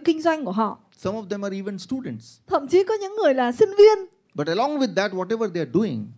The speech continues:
Speaker 1: Mà cùng với những cái công việc của họ thì những gì họ làm là gì?
Speaker 2: they are also diabetes educator.
Speaker 1: Họ cũng là chuyên viên tư vấn tiểu đường.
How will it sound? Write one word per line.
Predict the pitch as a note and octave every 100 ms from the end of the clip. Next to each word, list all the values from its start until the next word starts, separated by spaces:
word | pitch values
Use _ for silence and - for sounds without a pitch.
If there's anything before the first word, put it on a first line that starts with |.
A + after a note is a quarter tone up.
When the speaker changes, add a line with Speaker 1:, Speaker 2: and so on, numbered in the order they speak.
| -
Speaker 1:
Mà | D#4
cùng | D#4+ F4+ E4 D#4
với | F4 G4+
những | F#4+
cái | G#4
công | G4 E4+
việc | C#4 -
của | G3
họ | A3 B3 - -
thì | A#3+
những | C4
gì | D#4+ A#3+
họ | G#3+ A3+
làm | A3 G#3
là | G#3+
gì? | G#3+ B3 B3 -
Speaker 2:
they | C#3
are | C#3
also | G3+ G3+ D3
diabetes | C3+ B2+ B2
educator. | A#2 A#2 B2+ A#2 G#2+
Speaker 1:
Họ | - A#3+ G#3+ -
cũng | C#4+ F#4
là | E4+ B3 F3+
chuyên | - C#4+ A#3
viên | A3+ B3+ G#3+ -
tư | B3
vấn | G#3+ G3+ A#3
tiểu | A#3 F3+
đường. | G#3